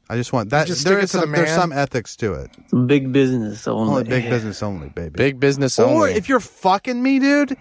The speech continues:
Speaker 1: if you're in an airport and you're literally fucking me on the price of a pillow, eat
Speaker 4: Yeah,
Speaker 1: my
Speaker 4: how
Speaker 1: ass.
Speaker 4: much was that pillow M S R P?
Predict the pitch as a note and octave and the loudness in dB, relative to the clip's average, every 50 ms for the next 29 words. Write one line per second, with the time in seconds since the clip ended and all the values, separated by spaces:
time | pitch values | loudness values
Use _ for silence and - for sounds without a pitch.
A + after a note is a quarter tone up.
0 | - - E3 D#3 G#3+ A#3+ A#3 F#3 E3+ F3+ F#3+ - - A3 A3 G#3 D#3 E3 D#3+ D#3 | -4 -2 0 2 4 2 4 4 2 2 2 2 2 2 2 2 0 0 2 2
1 | D3 C3+ B2+ C3 C#3 D3 D#3+ D#3+ F#3 F#3 F3+ F3 E3+ C#3+ B2+ - - - - - | 2 2 2 2 4 4 6 6 6 6 4 4 2 0 -4 -6 -10 -8 -2 0
2 | D3 D3 D3+ - F#3+ F#3+ F#3+ F#3+ G3 G3+ G3+ G3+ G3 E3+ D#3 C#3+ C#3 - - D3+ | 0 0 0 -2 -4 -4 -4 -2 0 0 2 2 2 2 2 0 -2 -2 0 2
3 | D3 D3+ D#3+ D#3 - D3+ C3+ B2+ B2 - C#3 C#3 D3 E3+ F#3+ G#3 G#3+ A3+ - _ | 2 2 2 0 -2 -4 -4 -4 -2 0 0 2 2 4 4 2 2 0 -4 _
4 | _ - _ _ _ _ _ _ - E3 F#3 E3+ G#3+ - D3+ D3 - C3 - - | _ -20 _ _ _ _ _ _ -4 -2 0 2 2 2 4 2 2 2 0 0
5 | - A3 G#3+ G#3 F3+ F3 D3+ C3 - D#3+ D#3 D#3+ D3+ C3+ B2+ B2+ B2+ B2 A#2 - | 2 2 2 4 4 2 0 0 0 0 2 4 4 4 4 4 4 2 2 2
6 | - A2 G#2 - - A#2+ B2 A2+ F#2+ - - | 2 2 2 0 0 0 0 0 -2 -4 -8